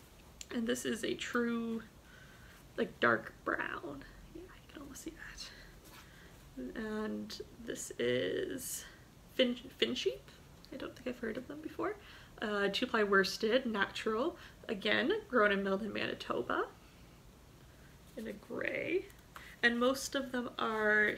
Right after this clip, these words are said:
yeah, they're all hundred grams, um, so the yardage would vary depending on what, what weight, as in how thick the yarn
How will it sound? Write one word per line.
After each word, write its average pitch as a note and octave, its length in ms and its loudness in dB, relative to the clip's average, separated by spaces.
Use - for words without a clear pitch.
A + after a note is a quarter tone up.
yeah, G3+ 160 6
they're G3 200 2
all A#3+ 200 4
hundred A#3 360 0
grams, F#3 640 6
um, G#3+ 440 -4
so A3+ 120 -2
the G3 120 4
yardage F#3+ 560 4
would - 240 2
vary - 280 2
depending - 400 -2
on B2+ 140 -2
what, - 460 0
what G3 280 0
weight, F#3 360 6
as - 220 4
in D3 400 -4
how - 140 0
thick - 460 0
the - 80 -2
yarn - 260 -4